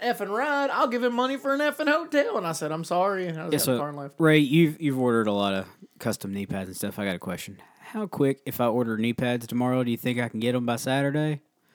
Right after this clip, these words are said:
Speaker 2: 'Cause I
Speaker 1: No,
Speaker 2: can't find my knee
Speaker 1: because,
Speaker 2: pads.
Speaker 1: uh, your president screwed everything up.
Speaker 2: I can't find my knee pads.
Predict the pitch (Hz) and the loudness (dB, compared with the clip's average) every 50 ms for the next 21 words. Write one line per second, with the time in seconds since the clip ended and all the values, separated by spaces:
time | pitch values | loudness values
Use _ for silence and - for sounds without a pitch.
0 | _ _ _ _ _ _ - 104 95 98 - 208 175 202 220 254 262 254 214 165 | _ _ _ _ _ _ -8 -4 -2 0 2 2 2 4 4 4 6 4 4 6
1 | 104 104 107 - - - 175 175 175 170 - 180 175 170 165 160 156 151 151 151 | 4 4 4 4 4 4 4 4 4 2 2 4 4 4 4 4 4 4 2 0
2 | - 165 170 208 220 - - 226 254 226 185 185 190 202 214 226 - - - - | -2 -2 -2 -2 -2 2 2 2 2 2 0 -2 -2 -2 -2 -4 -4 -8 -10 -8
3 | - 262 277 294 302 294 294 302 285 311 302 302 311 320 311 240 - - - - | -4 -4 2 2 2 2 2 2 0 0 0 2 0 0 0 0 -2 -4 -6 -6
4 | 110 - - 120 - - - 104 101 98 95 92 92 95 95 - - 85 92 95 | -4 -2 -2 -2 -2 -2 -4 -4 -2 -2 -4 -6 -6 -6 -8 -8 -8 -8 -8 -8
5 | 98 - - | -10 -12 -14